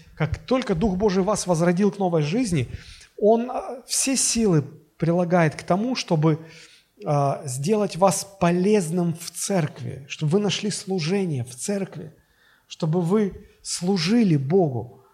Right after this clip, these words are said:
Знаете, какая беда с этим? Большинство верующих почему-то понимают так, что церковь это... э,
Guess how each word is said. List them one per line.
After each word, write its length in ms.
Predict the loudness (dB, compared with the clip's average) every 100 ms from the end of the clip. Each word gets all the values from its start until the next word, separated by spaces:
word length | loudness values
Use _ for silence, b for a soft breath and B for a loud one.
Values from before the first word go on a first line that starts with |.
| b b b b b _
Знаете, 320 | -2 0 0
какая 300 | -6 -4 -4
беда 400 | -2 -4 -2 -2
с 140 | -2 -2
этим? 300 | -2 -4 -4
Большинство 760 | -4 -4 -8 -6 -4 -4 -6 B B -8
верующих 640 | 0 0 2 0 -2 -4
почему-то 560 | -4 -4 -4 -2 -4 -6 B B B B B _ _ -2
понимают 560 | 0 0 0 -2 -2
так, 160 | -4 -4
что 180 | -4 -6
церковь 500 | 0 0 2 -2 -2
это... 560 | -2 2 2 0 B B B B B _
э, 420 | -4 0 2 0